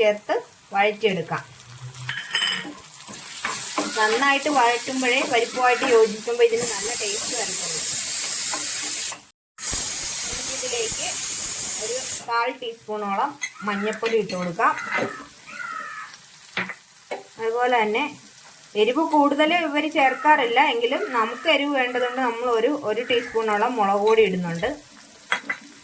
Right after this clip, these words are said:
ഇത് രണ്ടും കൂടി നന്നായിട്ട് വഴറ്റിയെടുക്കുക. ഇപ്പം നമ്മുടെ മസാല ഇപ്പം ദേ നന്നായിട്ട് ആ മുളകും എല്ലാം കൂടി നല്ലവണ്ണം തക്കാളി എല്ലാം കൂടി യോജിച്ചിട്ടുണ്ട്.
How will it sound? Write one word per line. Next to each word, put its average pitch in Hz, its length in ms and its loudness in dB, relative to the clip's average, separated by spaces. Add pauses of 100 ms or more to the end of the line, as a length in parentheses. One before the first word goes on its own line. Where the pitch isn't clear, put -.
(1200)
ഇത് 247 180 0
രണ്ടും 254 340 0
കൂടി 240 160 4 (100)
നന്നായിട്ട് 226 580 0 (500)
വഴറ്റിയെടുക്കുക. 196 680 -2 (2000)
ഇപ്പം 233 240 -4
നമ്മുടെ 233 320 2
മസാല 233 420 2 (100)
ഇപ്പം 214 200 -2
ദേ 220 60 2 (140)
നന്നായിട്ട് 214 600 0 (160)
ആ - 20 -4 (100)
മുളകും 202 420 2 (120)
എല്ലാം 208 300 4
കൂടി 208 260 2
നല്ലവണ്ണം 202 640 0
തക്കാളി 208 460 2
എല്ലാം 202 240 -2
കൂടി 208 120 -4 (100)
യോജിച്ചിട്ടുണ്ട്. 196 680 -4